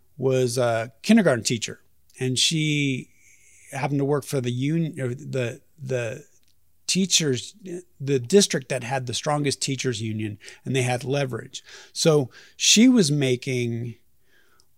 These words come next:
almost a hundred thousand dollars a year teaching kindergarten, and I was making fifty-seven thousand four hundred dollars a year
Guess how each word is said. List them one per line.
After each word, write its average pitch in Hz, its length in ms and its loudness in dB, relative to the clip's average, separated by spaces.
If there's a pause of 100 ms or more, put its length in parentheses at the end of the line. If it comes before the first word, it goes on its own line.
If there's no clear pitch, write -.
(180)
almost 190 420 6
a 160 60 2
hundred 151 260 0
thousand 131 320 2
dollars 117 320 0
a 123 40 -6
year 110 440 -8 (680)
teaching 147 300 -2
kindergarten, 113 580 -2 (800)
and 135 360 4 (640)
I 147 280 4
was 135 800 0 (100)
making 127 840 -2 (1400)
fifty-seven 151 680 0
thousand 127 340 2
four 139 220 -4
hundred 127 160 -2
dollars 117 320 0
a 117 40 -6
year 110 480 -6